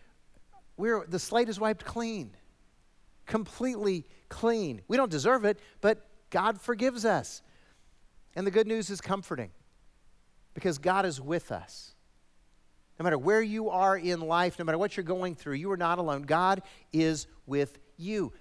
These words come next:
That is good news. And so the angel says, "Look, behold, I bring you good news of great joy that's for all people."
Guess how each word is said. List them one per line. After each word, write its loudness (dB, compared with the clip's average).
That 2
is 0
good -4
news. -2
And -6
so 4
the 0
angel 2
says, 2
"Look, -2
behold, 2
I 0
bring 0
you -4
good 2
news 0
of -2
great 2
joy 2
that's -2
for -4
all 6
people." -8